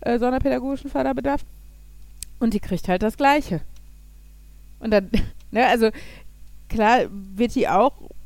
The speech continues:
einen ordentlichen Job machen, aber wir standen so und dachten, „Oh, es muss schon cool sein, wenn nicht alle Kinder einfach verstehen und deinen Arbeitsauftrag und, äh, keiner springt auf, wirft Stühle oder läuft schreiend aus dem Klassenraum oder,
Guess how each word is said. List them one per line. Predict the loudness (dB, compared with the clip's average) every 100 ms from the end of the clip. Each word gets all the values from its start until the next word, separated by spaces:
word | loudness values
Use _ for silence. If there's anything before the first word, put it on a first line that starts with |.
| -16 -18 -18 -18 -12
einen | -10 0
ordentlichen | 4 4 2 0
Job | 2 0 2
machen, | 2 2 0 -4
aber | -2 4 2 4
wir | 0
standen | 2 0 0
so | 0
und | 0
dachten, | -2 -4 -10 -12 -18 -18 -16 -8
„Oh, | 0
es | 0
muss | 0 -6
schon | -4 -4 -4 -2
cool | 2 2
sein, | 2 0 -2
wenn | -4
nicht | -6 -6
alle | -2 -2
Kinder | -2 -4 -4
einfach | -6 -6 -8 -8
verstehen | -8 -10 -8 -4 -2 -2
und | -2 -2
deinen | -4 -4
Arbeitsauftrag | -2 0 -2 -4 -2 0 0 -4 -4 2 4 2 0
und, | -6 -6 -16 -18 -20 -18 -18 -14
äh, | -14 -16 -18 -18 -20 -12
keiner | 0 2 2 2
springt | 0 -8 -6 -4 -4 -4 2
auf, | 2 2
wirft | -4 -4 -6
Stühle | -18 -10 -6 -2 -2 2 4 4 4 2
oder | 0 0
läuft | 0 -2 -4
schreiend | -8 -4 -2 -2
aus | -2 -2
dem | -2 -2 -4 -2
Klassenraum | -2 0 -4 -6 -2 0 0 0 0 -2 -4
oder, | -4 -4 -2 -2 -4